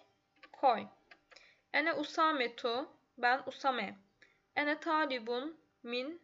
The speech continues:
Urfa. Edrusu, he, ene talibun min Urfa, ben, e, Urfa'dan bir öğrenciyim.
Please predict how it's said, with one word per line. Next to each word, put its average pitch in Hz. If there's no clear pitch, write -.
Urfa. 226
Edrusu, 285
he, 240
ene 277
talibun 262
min 226
Urfa, 294
ben, 269
e, 226
Urfa'dan 269
bir 254
öğrenciyim. 220